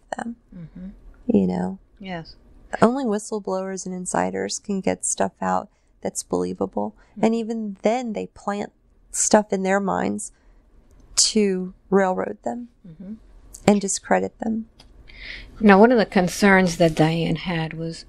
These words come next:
Speaker 2: what about all of these extraterrestrials that are being held there against their will? What does she,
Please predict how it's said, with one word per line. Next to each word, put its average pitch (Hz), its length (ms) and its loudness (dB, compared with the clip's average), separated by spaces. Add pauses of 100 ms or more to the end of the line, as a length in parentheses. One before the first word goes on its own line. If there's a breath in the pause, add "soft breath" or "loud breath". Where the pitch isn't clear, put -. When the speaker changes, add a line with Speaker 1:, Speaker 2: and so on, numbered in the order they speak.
(340 soft breath)
Speaker 2:
what 214 180 2
about 185 440 0
all 175 320 -2
of 165 140 -6
these 165 300 -2
extraterrestrials 165 1080 0
that 165 100 4
are 165 80 0
being 165 400 -6
held 175 460 -2
there 151 320 -6 (340 soft breath)
against 175 420 -2
their 165 160 2
will? 170 380 -2 (920 soft breath)
What 226 180 2
does 233 100 0
she, 208 320 0